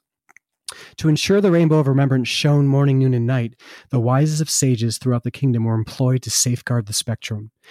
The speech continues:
Each was assigned a hue in the rainbow, conveyed to a virtue, conveyed a virtue to live by, and offered a talisman for the taking. Collectively,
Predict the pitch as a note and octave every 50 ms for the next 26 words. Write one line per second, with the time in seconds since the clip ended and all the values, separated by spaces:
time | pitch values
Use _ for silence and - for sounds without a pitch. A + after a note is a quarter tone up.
0 | - - - - - - D3 D3+ D3 - - C#3+ B2+ C3 - - C#3 C3 C3 A#2+
1 | A#2+ G2+ G2+ C3 B2 B2+ B2 A2+ A2 A#2+ B2 B2+ A#2 A2 G#2+ G#2 G#2 - - C3
2 | A#2+ A2 A#2+ B2 B2+ A#2+ - C3+ A#2+ A2 G#2+ B2+ C3 - - - C3 C3 C3+ -
3 | _ _ _ _ _ - - D3 C#3+ B2+ D3+ D#3+ E3+ D#3 D3+ A#2+ D3 D#3 - -
4 | D3+ C#3 B2+ A#2+ C3 A2+ - - G#2 G2+ G#2 G#2 G#2+ - _ - B2 A#2+ - B2+
5 | C3+ B2+ - C3+ B2+ - - - - C3 B2 B2 A#2+ - - A2+ G#2+ - A2+ G#2+
6 | A2 - A#2+ A#2 A2+ - A#2+ A2+ B2 B2 _ _ _ _ _ _ _ _ - -
7 | D3 E3+ G#3 - - E3 A#2+ A2+ A2 A#2 C#3+